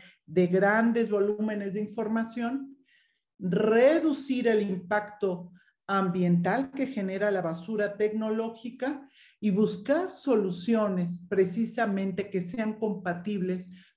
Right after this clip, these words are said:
con nuestro medio ambiente. Entonces, este tema yo les invitaría para que en noviembre participen con nosotros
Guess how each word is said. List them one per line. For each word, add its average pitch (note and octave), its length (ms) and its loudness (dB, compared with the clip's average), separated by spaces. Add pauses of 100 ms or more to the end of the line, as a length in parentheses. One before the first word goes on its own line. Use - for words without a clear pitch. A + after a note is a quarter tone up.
con A#3 320 4
nuestro F3 400 -4
medio D#3+ 320 -2
ambiente. C#3 560 -2 (280)
Entonces, G3+ 480 -4
este E4 320 2
tema B3+ 580 2
yo A3+ 240 6
les C#4 240 2
invitaría G3+ 920 0 (300)
para A3 380 0
que B3 420 -2
en G#3 180 0
noviembre G#3+ 840 0 (480)
participen A3+ 760 -2
con F#3+ 180 2
nosotros G#3+ 760 0